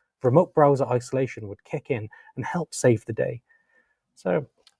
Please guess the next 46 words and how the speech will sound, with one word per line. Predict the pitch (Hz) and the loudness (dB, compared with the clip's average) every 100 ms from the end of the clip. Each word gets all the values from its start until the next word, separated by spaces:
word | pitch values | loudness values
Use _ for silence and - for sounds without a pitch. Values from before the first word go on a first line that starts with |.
| - | 0
this | 196 226 | 2 4
is | 208 147 _ _ _ - | 2 2 _ _ _ -4
defense | 156 196 196 180 | 2 4 4 2
in | - 160 | -2 2
depth. | 151 170 - - _ | 4 2 0 -20 _
You | 139 | 2
need | 165 170 | 2 4
to | 147 | 6
look | 160 147 | 6 6
at | 160 - | 2 6
every | 175 165 175 175 | 4 6 2 0
single | - 170 151 147 131 _ _ | 0 2 6 4 4 _ _
step | - - 190 135 - | -20 0 2 2 -2
of | 139 123 | -2 0
the | 143 | 0
attack | 131 - 147 | -4 -6 -10
kill | - 165 170 | 2 2 2
chain, | - 113 107 - - - - | -2 -6 -8 -14 -20 -6 4
every | 190 202 | 6 6
single | - 208 185 | 4 4 4
point | - 208 185 - | 4 4 4 2
in | |
which | 147 143 | -2 -2
data | - 190 180 160 | 2 0 2 2
moves | 147 226 196 123 | 4 4 2 0
from | - 123 110 | 0 0 0
one | 107 175 190 | 6 6 6
place | - 190 | 2 0
to | - 143 | 2 2
another, | 147 156 107 - _ _ | 2 0 -2 -6 _ _
even | - 202 196 | 2 2 4
if | 185 180 | 2 -2
it's | 165 | -2
in | 160 | 2
a | |
local | 151 160 147 | 6 6 4
directory, | 131 131 160 - 113 98 _ _ - | 0 2 0 -4 -14 -14 _ _ -8
and | 147 | 2
then | 156 143 | 2 2
observe | 135 117 180 196 160 | -2 4 8 8 8
ways | 131 165 175 143 | 6 6 6 2
of | |
protecting | 139 - 175 - 131 | -4 -4 -4 -4 -4
against | 127 135 - | -2 -2 -4
each | 180 170 - | -6 -6 -8
stage | - 165 165 127 | -2 2 4 2